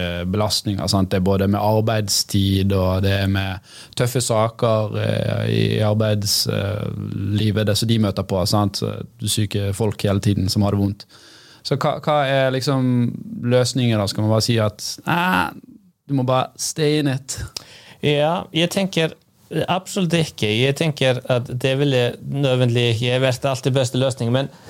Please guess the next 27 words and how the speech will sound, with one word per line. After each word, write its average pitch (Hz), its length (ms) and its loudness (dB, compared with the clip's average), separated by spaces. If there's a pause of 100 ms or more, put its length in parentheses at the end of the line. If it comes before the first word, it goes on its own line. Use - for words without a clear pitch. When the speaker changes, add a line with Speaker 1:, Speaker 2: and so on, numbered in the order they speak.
Speaker 2:
men 147 140 2
hvis 165 180 0
du 175 80 0
tenker, 180 480 0 (760)
det 160 160 2
føles 147 440 0
jo 180 60 2
greit, 117 480 -2 (220)
antageligvis, 120 840 0
hvis 120 160 0
du, 120 300 2
hvis 123 180 0
du 120 80 0
er 113 80 2
overbelastet 113 640 0
eller 107 180 2
du 107 80 0
har 113 80 2
depresjon 110 420 2
eller 98 120 2 (100)
angst, - 160 -4
da 123 140 2
er 123 100 2
jeg 120 60 -6
sikker 127 260 -4
på 123 140 2 (400)
for, 127 320 0